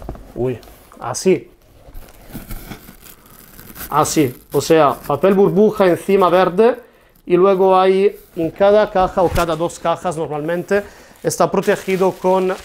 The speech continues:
papel burbuja también con la cinta de Brasti. Entonces hoy tendremos que abrir mucho. Sacamos todo esto.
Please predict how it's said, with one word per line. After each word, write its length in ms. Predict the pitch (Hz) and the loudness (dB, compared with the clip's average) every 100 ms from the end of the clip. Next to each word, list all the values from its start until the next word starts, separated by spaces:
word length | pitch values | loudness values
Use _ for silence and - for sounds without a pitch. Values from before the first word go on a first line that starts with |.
| - - - _ _ _ _ | -20 -20 -20 _ _ _ _
papel 240 | 170 170 185 | -4 0 0
burbuja 480 | 175 156 165 165 | -2 -4 -6 -4
también 540 | 156 165 165 175 180 - - - _ | -4 -4 0 0 0 -4 -14 -20 _
con 140 | - 170 | 0 2
la 80 | 156 | 2
cinta 260 | 170 160 | -2 -2
de 100 | 147 | -2
Brasti. 360 | 143 135 - 147 | -2 -4 -6 -8
Entonces 640 | 139 170 160 170 - - | -4 -2 -2 -4 -6 -2
hoy 160 | 185 175 | 0 0
tendremos 400 | 165 160 185 - | 0 0 0 0
que 80 | |
abrir 160 | 170 185 | -2 -2
mucho. 420 | 175 208 - 240 240 - - - - - - _ _ _ | 0 0 0 0 -2 -20 -18 -18 -20 -20 -20 _ _ _
Sacamos 640 | - 160 - 190 175 151 | -10 -8 0 0 2 -2
todo 320 | - 196 180 160 | -4 0 2 2
esto. 420 | 156 - 208 | -2 -2 0